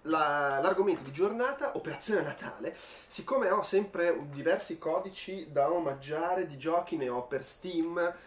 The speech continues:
eh, ma anche per Wii U, per tre D S e forse anche qualcosa P S Vita, fa vedere, esatto, sì, e sono codici o arrivati come al solito dai nostri gentili lettori, ascoltatori, spettatori, eh, o anche per altre vie. Fra l'altro mi sembra anche giusto menzionare,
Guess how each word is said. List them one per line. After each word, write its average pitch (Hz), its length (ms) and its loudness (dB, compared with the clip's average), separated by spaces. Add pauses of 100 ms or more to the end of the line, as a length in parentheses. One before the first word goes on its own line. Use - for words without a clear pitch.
(120)
eh, 135 160 0
ma 135 180 2
anche 180 220 2
per 165 180 2
Wii 156 280 -4
U, 233 200 -2
per 160 140 -2
tre 151 220 -10
D 151 160 -2
S 226 120 -4
e 208 80 -2
forse 277 380 -6
anche 160 140 -6
qualcosa 175 360 -6
P 156 200 -6
S 160 340 -10
Vita, 131 280 -10
fa - 140 -12
vedere, 196 640 -6 (320)
esatto, 135 540 -6
sì, 123 240 -10 (360)
e 165 140 2
sono 185 260 0
codici 156 440 2
o 160 220 2
arrivati 160 400 0
come 135 160 -6
al 135 60 -4
solito 151 500 -6 (560)
dai 147 140 -6
nostri 147 240 -4
gentili 139 400 -6
lettori, 180 320 0
ascoltatori, 165 520 -4
spettatori, 160 880 -2 (340)
eh, 139 280 0
o 170 160 6
anche - 180 0
per 139 140 -2
altre 135 240 -2
vie. 165 260 0
Fra 135 160 -2
l'altro 170 440 0
mi 185 120 -6
sembra 214 320 0
anche 202 240 2
giusto 175 300 -4
menzionare, 160 760 -2